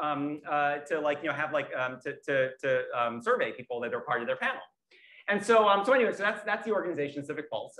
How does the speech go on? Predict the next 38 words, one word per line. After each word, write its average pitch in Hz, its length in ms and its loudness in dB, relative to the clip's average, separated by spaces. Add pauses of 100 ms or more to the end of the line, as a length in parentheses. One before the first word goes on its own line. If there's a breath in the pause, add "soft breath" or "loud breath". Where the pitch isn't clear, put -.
Um, 180 260 4 (260 loud breath)
and 220 100 4
so 254 140 8
what 254 160 0
this 320 160 -2
focuses 294 420 2
on 202 240 4
is, 175 160 0
um, 165 160 0
local 190 340 -2
policymakers. 127 640 -4
And 160 80 -6
part 247 160 6
of 220 60 2
the 190 60 2
reason 202 300 0
at 175 120 -4
the - 80 -6 (120)
time 302 280 0
was 175 100 -6
sort 190 140 -6
of 165 80 -8
the 180 40 -8
sense 240 360 -6
that, 185 120 -4
like, 160 160 0
local 214 300 -2
policymakers, 196 640 -2
like, 143 280 0
might 165 300 0
have 220 440 -2
unmet 139 340 -2
desire 120 520 -2
for 139 200 -2
science, 110 300 -6 (340)
first - 240 -6
of - 60 -8 (100)
all. - 200 -10